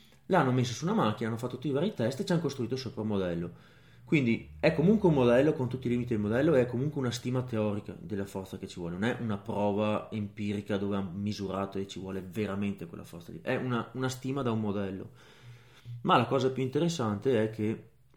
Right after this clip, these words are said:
è un cadavere, ok? È un cadavere, quindi morto, quindi non ha nessuna influenza all'organismo su quello che gli sta succedendo, cioè non, non c'è una reazione da parte dell'organismo, è un tessuto morto lasciato lì.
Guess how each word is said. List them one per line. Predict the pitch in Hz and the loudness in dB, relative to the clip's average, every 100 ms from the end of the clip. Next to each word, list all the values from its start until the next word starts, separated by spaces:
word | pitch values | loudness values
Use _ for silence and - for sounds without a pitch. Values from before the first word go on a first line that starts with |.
| - | -6
è | 131 | -2
un | 107 | -2
cadavere, | 104 104 101 95 98 - _ _ | 0 2 0 -2 -8 -16 _ _
ok? | 101 98 95 - - | -10 -6 -6 -6 -4
È | 123 | -2
un | 117 | 0
cadavere, | 107 104 117 110 | 0 2 2 2
quindi | - 110 104 | -2 -4 -2
morto, | 104 95 87 - 156 - | -2 -2 -2 -2 -2 -4
quindi | - 107 110 | -4 -2 0
non | 104 104 107 | 0 0 2
ha | |
nessuna | 113 104 - 135 | 0 -2 -4 -4
influenza | 127 110 110 110 127 | -4 -2 -2 -2 0
all'organismo | 117 107 110 104 110 | 0 0 -2 -2 -2
su | 117 - | -6 -4
quello | 107 107 | -2 -2
che | 110 | -2
gli | |
sta | 101 | -4
succedendo, | 101 104 104 95 87 90 101 - - | -10 -8 -4 -4 -4 -8 -12 -18 -10
cioè | - 87 | -6 -4
non, | 104 107 85 | -2 -2 -2
non | 113 | -4
c'è | 104 | -2
una | 131 123 | 0 0
reazione | 117 101 - 110 | 0 -2 -2 -2
da | 107 | -2
parte | - 101 104 | -2 -4 -4
dell'organismo, | 95 92 92 87 87 | -6 -4 -6 -6 -8
è | - 101 - - - - _ - | -6 -6 -6 -18 -20 -20 _ -8
un | 127 | -4
tessuto | 131 170 131 110 139 - - _ | 0 0 0 0 -2 -4 -10 _
morto | 123 113 101 123 | -2 -2 -2 -4
lasciato | 120 113 101 98 | -4 -4 -4 -4
lì. | 85 | -6